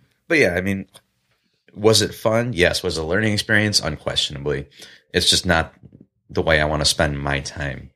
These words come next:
And there's a lot of people who do wanna do that. You know, more power to 'em. And that's one reason that I don't, like, look for the active marketing either, because,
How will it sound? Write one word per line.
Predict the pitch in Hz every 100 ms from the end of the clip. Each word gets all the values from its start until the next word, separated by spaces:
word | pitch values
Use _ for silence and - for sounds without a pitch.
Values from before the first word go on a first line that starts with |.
| _
And | -
there's | 92
a | 87
lot | 90
of | 78
people | 82 76
who | 76
do | 69 78
wanna | 82 85
do | 85
that. | 90 101 - - _
You | 85
know, |
more | 90 90
power | 113 98
to | 85 78
'em. | 73 73 - - - _
And | 101
that's | 117 120
one | 110
reason | 98 92 87
that | 80 80 73 - _ - - _ _ _ _ _ _ - -
I |
don't, | 87 92
like, | 80 78 - - - _ _ _ _ _ _ - -
look | - 92 95 -
for | 87
the | 80 69
active | 76 73 80 69
marketing | 73 71 73 76 - 73
either, | 82 - -
because, | 73 73 71 69